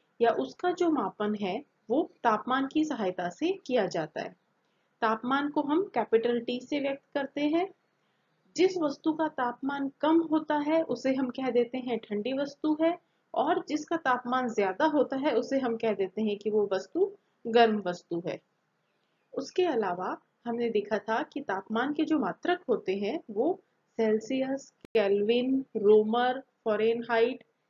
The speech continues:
etcetera होते हैं। यानी कोई वस्तु है वो गर्म है या ठंडी है, इसका मापन करने के लिए तापमान का यूज़ किया जाता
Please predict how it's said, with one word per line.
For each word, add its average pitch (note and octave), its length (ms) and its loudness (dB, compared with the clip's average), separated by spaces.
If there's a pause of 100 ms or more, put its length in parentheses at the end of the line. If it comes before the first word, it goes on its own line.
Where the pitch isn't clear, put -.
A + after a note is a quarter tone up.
(100)
etcetera G3 500 -6
होते D#3 320 -4
हैं। - 80 -14 (840)
यानी F#3+ 480 -2 (440)
कोई B3+ 260 2
वस्तु B3+ 560 2
है G3+ 220 0 (160)
वो A3+ 100 2
गर्म B3 380 4
है D#4 200 0 (200)
या C#4+ 120 2
ठंडी A#3 420 -2
है, G3 200 0 (320)
इसका C4+ 300 -2
मापन B3 440 -2
करने G3+ 340 2
के G3 160 2
लिए G3+ 280 0
तापमान G#3 720 -2
का A#3+ 140 -2
यूज़ B3 340 -2
किया B3 180 -2
जाता A#3+ 320 -4